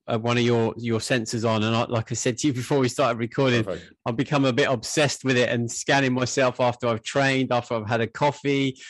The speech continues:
Speaker 1: you know, all this kinds of experiments that, that are going on. So for, for the, for the listeners then, can we just kind of start to delve into,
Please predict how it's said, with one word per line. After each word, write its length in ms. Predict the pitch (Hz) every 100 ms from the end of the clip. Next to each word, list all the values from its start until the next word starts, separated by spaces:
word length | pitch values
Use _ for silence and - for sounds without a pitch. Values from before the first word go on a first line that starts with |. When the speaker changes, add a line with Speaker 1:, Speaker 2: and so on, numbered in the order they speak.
| - -
Speaker 1:
you 100 | 127
know, 160 | 117
all 180 | 123 151
this 260 | 147 139 -
kinds 260 | 135 127
of 80 | 123
experiments 640 | 120 - - 135 123 113 113
that, 120 | 120 - -
that 160 | 120 110
are 40 |
going 300 | 113 120 120
on. 120 | 113
So 200 | 110 156 151 - - _ _ _ _
for, 200 | - 175
for 180 | 170 170
the, 160 | 180 175
for 180 | -
the 120 | 190 196
listeners 340 | 220 - 170
then, 160 | 135 110
can 160 | 147
we 80 | 160
just 160 | 185 -
kind 240 | 190 170
of 80 | 165
start 360 | - 175 139
to 80 | 160
delve 340 | 143 151 151 151
into, 520 | 147 139 143 131